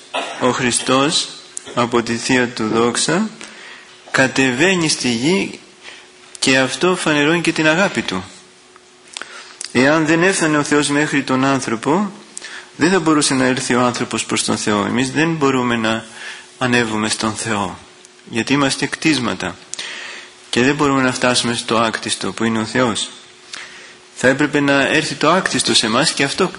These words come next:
γίνεται. Χωρίς την γένωση του Ιησού Χριστού δεν ήταν δυνατόν να πραγματοποιηθεί η θέωση του ανθρώπου.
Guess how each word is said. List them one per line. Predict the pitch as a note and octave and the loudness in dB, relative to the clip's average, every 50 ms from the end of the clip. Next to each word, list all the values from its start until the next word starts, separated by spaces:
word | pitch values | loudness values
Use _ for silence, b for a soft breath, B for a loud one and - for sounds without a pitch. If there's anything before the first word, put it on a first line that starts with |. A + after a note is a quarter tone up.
| - | -8
γίνεται. | A2+ A2+ A2+ G#2 G2+ F#2 - F#2+ F#2 F#2 - - - - - - - - - - - - - - - B B B B B B B B - - - - - - | -4 -4 -2 -2 -2 -4 -4 -6 -6 -8 -10 -16 -20 -20 -20 -20 -20 -20 -20 -20 -20 -20 -20 -20 -20 B B B B B B B B -14 -14 -12 -12 -12 -10
Χωρίς | - - B2+ C3+ D3 F3+ F#3 | 0 2 4 4 4 4 2
την | - - F3 E3+ | 2 0 0 2
γένωση | D#3 E3 F3 F#3 F3 E3+ D#3 - - D3 D3 C#3+ D3 | 4 4 4 4 4 2 2 2 2 2 0 0 0
του | - C3+ | 0 2
Ιησού | C3+ C3+ C3 B2+ - E3 D#3+ | 2 4 2 2 2 0 0
Χριστού | - - C3+ C3 - - E3 E3 | 0 0 0 0 2 0 0 2
δεν | D#3 D#3+ E3 E3+ | 2 2 2 2
ήταν | E3 D3+ D3 C#3+ C3+ | 2 2 2 0 2
δυνατόν | B2+ C3+ C3+ C3 B2 A#2 C#3+ C#3+ | 2 2 2 2 2 2 0 0
να | C#3+ C#3 | 0 0
πραγματοποιηθεί | B2+ C#3 C3 B2+ B2+ B2+ A#2+ B2 A#2+ A2 - A#2+ A#2+ A#2 - - D3 D#3 D#3+ D#3+ - - - B B B B B B B B B B B - - - | 0 0 0 2 2 0 0 0 -2 -2 0 0 0 0 0 0 0 0 0 -4 -8 -16 -20 B B B B B B B B B B B -20 -20 -8
η | - B2 A#2+ | -2 0 0
θέωση | A#2+ - - D#3 D#3+ D#3+ D3 - - | 0 2 2 4 4 4 2 2 -2
του | C#3+ - C#3 | -2 0 0
ανθρώπου. | C#3 C#3 C#3 - D#3 D3+ B2+ G2 - | 0 0 0 0 0 0 0 0 -4